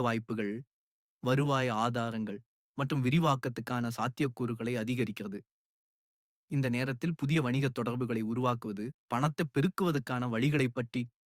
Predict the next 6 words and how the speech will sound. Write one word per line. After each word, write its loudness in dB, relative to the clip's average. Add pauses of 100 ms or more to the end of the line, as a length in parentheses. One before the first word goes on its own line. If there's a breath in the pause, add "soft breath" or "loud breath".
(120)
சிந்திப்பது 0
மற்றும் -2
வரவிருக்கும் -2
வேலைக்கான -2
திட்டங்களை -4 (100)
தயாரிப்பது -2